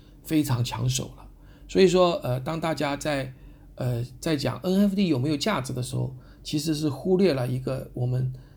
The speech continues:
可能即将要进入的一个硅基的世界，或者说这个硅就是那个，这个芯片呐，就是这个远程成分，这个进入这个，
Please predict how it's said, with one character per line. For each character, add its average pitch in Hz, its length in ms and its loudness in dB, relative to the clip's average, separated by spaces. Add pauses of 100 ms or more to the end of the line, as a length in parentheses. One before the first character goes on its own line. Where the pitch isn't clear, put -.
(180)
可 131 140 0
能 135 280 0
即 208 240 2
将 156 220 2
要 156 140 0
进 160 260 0
入 143 120 -2
的 123 120 -4
一 120 120 -4
个 127 120 -6
硅 175 260 6
基 156 180 0
的 135 80 0
世 127 180 -4
界， 127 140 -6
或 127 160 -8
者 139 80 -4
说 131 140 -2
这 143 80 -6
个 139 140 -6 (260)
硅 151 220 4
就 151 80 4
是 71 120 -4
那 71 120 -6
个， - 360 -10 (300)
这 - 100 -18
个 - 60 -18
芯 160 260 -6
片 151 240 -4
呐， 120 80 -6 (140)
就 - 100 -8
是 - 200 -10 (480)
这 - 60 -12
个 131 60 -2
远 135 220 -6
程 139 220 -10
成 - 180 -6
分， 131 140 -6
这 160 180 -2
个 147 120 -12
进 208 180 0
入 156 100 2
这 147 120 -2
个， 143 180 -6